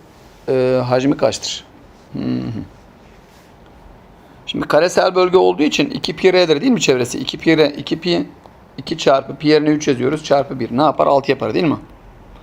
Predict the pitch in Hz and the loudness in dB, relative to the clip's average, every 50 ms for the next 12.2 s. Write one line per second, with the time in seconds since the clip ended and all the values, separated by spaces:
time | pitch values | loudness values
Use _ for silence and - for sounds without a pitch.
0 | - - - - - - - 123 135 131 135 135 139 135 - - 160 156 151 143 | -20 -20 -20 -20 -14 -8 -6 -2 -2 0 2 2 0 2 4 4 4 4 4 2
1 | - - - 123 131 135 - - 147 135 131 131 - 196 - - - - 147 139 | 0 2 2 2 2 2 2 2 2 2 2 2 2 2 2 2 2 2 0 0
2 | - - 117 - - 127 123 - - 143 143 135 - 156 156 160 - 160 151 151 | 0 -2 -4 -4 -2 -4 -4 -2 0 2 2 2 0 -4 -6 -2 0 0 0 0
3 | - - 170 160 156 - 156 - - - - - - - - - - - - - | -2 -4 -4 -2 -2 -2 -2 -4 -4 -12 -14 -20 -20 -20 -20 -20 -20 -20 -20 -20
4 | - - - - - - - - - - - - - - - - - - 135 143 | -20 -20 -20 -20 -20 -20 -20 -20 -20 -20 -20 -20 -20 -20 -20 -18 -6 0 0 0
5 | - - - - - 139 - - - 110 - - - - - - - 147 151 113 | 2 0 -4 -4 -4 -2 -2 -2 -2 -2 -4 -14 -16 -14 -6 0 0 0 0 -2
6 | 110 - - - - - - - - - - - - - 135 127 120 135 170 185 | -8 -8 -8 -10 -14 -20 -20 -20 -20 -20 -18 -14 -8 -6 -4 -2 0 2 2 2
7 | 185 170 180 190 185 185 190 190 190 185 175 - - 147 135 - 135 - 170 175 | 2 2 2 2 2 2 2 0 0 0 -2 -2 -2 -2 -2 0 0 0 0 2
8 | 139 113 98 - - - - - - - - - - - - - - - - - | 0 -2 -4 -8 -16 -20 -20 -20 -20 -20 -20 -20 -20 -20 -20 -20 -20 -20 -20 -20
9 | - - - - - - - - - - - - - - - - - - - - | -20 -20 -20 -20 -20 -20 -20 -20 -20 -20 -20 -20 -20 -20 -20 -20 -20 -20 -20 -20
10 | - - - - - - - - - - - - - - - - - - - - | -20 -20 -20 -20 -20 -20 -20 -20 -20 -20 -20 -20 -20 -20 -20 -20 -20 -20 -20 -20
11 | - - - - - - - - - - 131 131 131 127 127 120 117 113 113 110 | -20 -18 -18 -18 -18 -18 -18 -14 -6 0 2 4 6 6 6 6 6 6 6 4
12 | 110 113 - - | 2 0 -4 -12